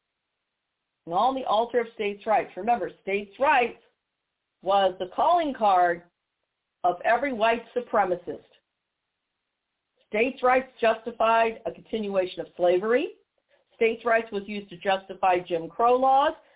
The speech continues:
States' rights was used to justify laws that discriminated against the ri-, equal rights of women. States' rights were used to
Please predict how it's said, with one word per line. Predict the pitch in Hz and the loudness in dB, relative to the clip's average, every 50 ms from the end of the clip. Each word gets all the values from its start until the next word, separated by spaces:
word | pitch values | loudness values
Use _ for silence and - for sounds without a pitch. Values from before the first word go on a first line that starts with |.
| _ _ _ _ | _ _ _ _
States' | - 269 302 359 359 - - | -2 -2 0 0 0 -2 0
rights | 277 269 269 269 269 - | 0 2 2 0 -2 -6
was | 226 208 208 - | -10 -10 -10 -10
used | 220 240 254 254 - - | -10 -10 -10 -10 -12 -14
to | 214 180 | -16 -8
justify | - 233 233 233 233 - 240 - - 202 196 190 180 - - _ _ _ - | -2 0 0 0 0 -4 -10 -2 0 2 2 2 0 -2 -6 _ _ _ -4
laws | 190 214 226 233 240 240 240 | 0 2 2 2 2 0 -2
that | 233 214 - | -8 -14 -14
discriminated | 190 185 _ _ - 226 240 247 247 240 233 233 | -16 -18 _ _ -6 -4 0 0 2 2 0 -2
against | 226 220 196 185 180 180 - | -4 -2 -2 -2 -2 -4 -8
the | 185 180 | -8 -4
ri-, | 175 190 190 185 - | -2 0 0 -2 -2
equal | - 202 196 208 202 196 | -8 -12 -8 -4 -2 0
rights | 190 180 180 - | 0 0 0 -4
of | 175 156 - | -10 -10 -6
women. | 175 208 233 262 330 427 539 - _ _ _ _ _ _ _ _ _ _ _ _ _ _ _ _ _ - | -4 -2 0 0 -2 -2 -4 -10 _ _ _ _ _ _ _ _ _ _ _ _ _ _ _ _ _ -4
States' | - 226 226 226 - | -2 -2 -2 -2 0
rights | 226 220 226 220 220 | 2 2 2 0 -2
were | - 196 196 | -8 -10 -10
used | 196 214 233 233 226 - | -8 -8 -8 -10 -10 -10
to | - 233 214 180 | -10 -6 -6 -6